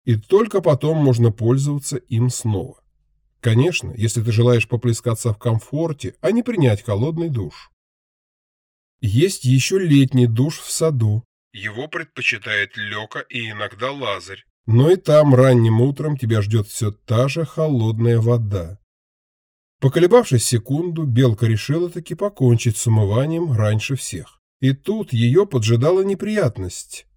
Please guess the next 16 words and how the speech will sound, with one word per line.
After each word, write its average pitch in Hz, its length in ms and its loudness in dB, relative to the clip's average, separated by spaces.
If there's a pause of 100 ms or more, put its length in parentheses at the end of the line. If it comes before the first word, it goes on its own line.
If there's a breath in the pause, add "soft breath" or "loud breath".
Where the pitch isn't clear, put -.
Вода 117 340 2
оказалась 147 600 0
не 123 180 4
то 123 220 -2
чтобы 165 220 -6
совсем 170 400 0
холодной, 113 680 0
а 101 100 -12
какой-то 139 600 -4
прохладной. 143 800 -4 (180)
И 135 80 6
на 143 160 6
полу 147 340 2
поблёскивали 165 840 -2
непросохшие 135 760 -2
лужицы. 107 640 -4